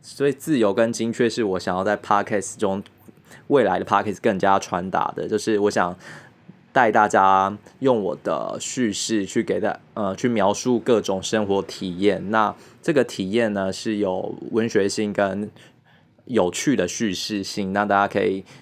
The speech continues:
听来舒压，或者听来好玩的。那大家希望是一个非常自由跟，而且有细节的。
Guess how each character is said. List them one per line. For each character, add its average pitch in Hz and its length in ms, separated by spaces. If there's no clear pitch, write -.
听 110 220
来 95 180
舒 101 380
压， 98 240
或 107 100
者 101 140
听 104 180
来 101 100
好 95 180
玩 - 300
的。 - 240
那 101 440
大 117 140
家 120 80
希 127 140
望 127 140
是 123 160
一 - 20
个 113 80
非 117 100
常 107 140
自 107 220
由 95 160
跟， 110 160
而 117 40
且 107 200
有 90 80
细 101 280
节 - 380
的。 - 160